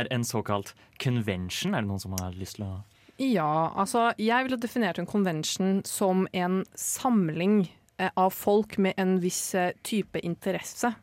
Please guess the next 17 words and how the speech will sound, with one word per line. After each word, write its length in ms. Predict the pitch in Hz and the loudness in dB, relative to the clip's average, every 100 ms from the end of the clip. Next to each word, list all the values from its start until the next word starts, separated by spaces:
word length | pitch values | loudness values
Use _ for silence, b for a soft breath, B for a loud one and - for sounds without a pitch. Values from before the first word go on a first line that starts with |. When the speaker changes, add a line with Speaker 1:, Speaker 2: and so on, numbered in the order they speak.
| _ _ - | _ _ -2
Speaker 2:
eh, 360 | 202 196 190 | 2 2 2
hvor 120 | 196 220 | 2 2
de 120 | 202 | 2
samles 320 | 220 170 165 | 2 2 0
på 120 | - | -2
et 120 | 185 - | -4 -2
samlepunkt 640 | 208 165 - 311 285 - | -2 -2 0 0 0 0
og, 300 | 214 190 190 b b b b b - | 2 4 2 b b b b b -6
eh, 180 | 202 208 | 0 2
både 320 | 202 220 190 | 4 2 2
henger 560 | 190 - 180 170 196 226 | -2 -2 0 2 2 2
eller 160 | 208 196 | 2 2
bare, 380 | 196 170 170 175 | 4 4 4 2
håper 160 | 170 | -2
å 40 | 180 | -2
si, 100 | 190 | -2
har 420 | - 170 165 | 0 2 2